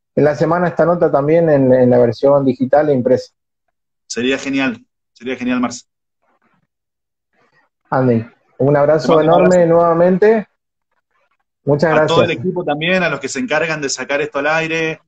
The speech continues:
Speaker 2: a la redacción, a, buah, son miles seguro. Eh, destaco
Speaker 1: Son
Speaker 2: el
Speaker 1: un
Speaker 2: trabajo
Speaker 1: montón.
Speaker 2: de todos, los gráficos, eh, diseño, va. Muy amable,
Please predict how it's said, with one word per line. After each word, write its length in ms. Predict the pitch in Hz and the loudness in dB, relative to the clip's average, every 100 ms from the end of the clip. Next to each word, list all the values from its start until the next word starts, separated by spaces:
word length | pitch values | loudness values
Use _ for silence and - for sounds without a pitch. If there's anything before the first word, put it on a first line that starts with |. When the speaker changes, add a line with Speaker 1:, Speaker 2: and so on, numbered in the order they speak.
| _ | _
Speaker 2:
a 100 | - | -6
la 100 | 131 | -4
redacción, 760 | 123 127 123 - 160 156 160 156 | -2 -4 -4 -4 -4 -4 -4 -6
a, 320 | 147 139 127 117 107 104 | -6 -4 -6 -6 -10 -14
buah, 160 | - 123 - - _ _ | -12 -10 -10 -16 _ _
son 420 | - 139 143 139 | -8 -6 -6 -8
miles 500 | 143 185 196 175 127 | -4 0 0 -2 -4
seguro. 420 | - 123 147 135 - _ _ _ _ | -6 -8 -6 -8 -10 _ _ _ _
Eh, 540 | - 117 110 107 107 104 | -10 -8 -6 -6 -8 -10
destaco 420 | 113 113 147 151 | -12 -8 -2 0
Speaker 1:
Son 0 | |
Speaker 2:
el 40 | 139 | 2
Speaker 1:
un 40 | 139 131 | 2 2
Speaker 2:
trabajo 180 | 135 | 2
Speaker 1:
montón. 80 | 127 | 0
Speaker 2:
de 60 | 123 | -4
todos, 600 | 147 160 165 165 - - 123 | -6 -4 -4 -8 -12 -20 -14
los 200 | 117 107 | -12 -6
gráficos, 800 | 135 147 143 131 139 139 135 - | -6 -6 -10 -8 -6 -4 -8 -14
eh, 260 | 117 113 107 101 - - | -12 -10 -12 -14 -18 -14
diseño, 760 | 110 - 151 151 147 147 135 - _ _ _ _ | -10 -6 -6 -6 -6 -6 -8 -12 _ _ _ _
va. 200 | 127 - _ _ _ _ _ _ _ _ _ _ _ _ - - | -8 -8 _ _ _ _ _ _ _ _ _ _ _ _ -20 -8
Muy 140 | 143 156 | -4 -2
amable, 440 | 147 165 165 170 | 0 -2 -2 -4